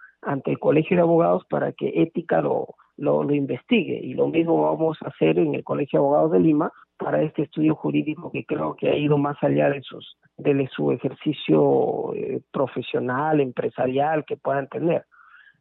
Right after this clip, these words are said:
Entonces, a-, ahí hay una razón bastante oscura,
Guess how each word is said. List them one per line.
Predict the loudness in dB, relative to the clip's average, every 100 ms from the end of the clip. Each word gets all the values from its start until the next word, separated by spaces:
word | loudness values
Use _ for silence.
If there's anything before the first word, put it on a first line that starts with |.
| -4
Entonces, | -4 0 2 2 4 4 2 -6 _ -4
a-, | -2 0
ahí | 2 4
hay | 4
una | 0 -2 -2 0 -2 -4
razón | -6 -6 -2 -2 0
bastante | -2 -2 -2 -2
oscura, | -8 -2 2 4 2 -2